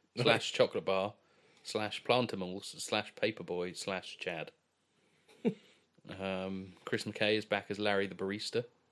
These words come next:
Speaker 2: <laughs> Uh, no, it doesn't, it doesn't say anything about anyone else. It doesn't s-, it's only got Kobe Smulders down there.
Speaker 1: I thought
Speaker 2: 'Cause
Speaker 1: I
Speaker 2: we thought that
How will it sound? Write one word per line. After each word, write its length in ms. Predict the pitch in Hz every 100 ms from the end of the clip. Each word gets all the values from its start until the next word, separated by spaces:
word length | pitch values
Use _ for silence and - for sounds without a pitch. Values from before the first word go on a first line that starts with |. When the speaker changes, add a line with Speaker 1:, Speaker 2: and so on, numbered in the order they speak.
| _ - -
Speaker 2:
<laughs> 100 | 120 - - - _ _ _ _ _ -
Uh, 120 | 95
no, 260 | 90 123 147
it 100 | 135
doesn't, 340 | 147 170 151
it 80 | -
doesn't 160 | 214 208
say 240 | 196 220
anything 240 | 165 202 90
about 180 | 87
anyone 280 | - 87 87
else. 260 | 87 85 - _ _ _ _ _ -
It 140 | 123
doesn't 160 | 147 131
s-, 160 | - -
it's 160 | 131
only 180 | 156 143
got 160 | 139 -
Kobe 240 | 139 131
Smulders 400 | 117 147 160 104
down 220 | 95 90
there. 140 | 87 87 - _ _ _ - - -
Speaker 1:
I 100 | 143
thought 280 | 156 196 160
Speaker 2:
'Cause 100 | 151
Speaker 1:
I 60 | 143
Speaker 2:
we 80 | 180
thought 220 | 170 139
that 220 | 131 120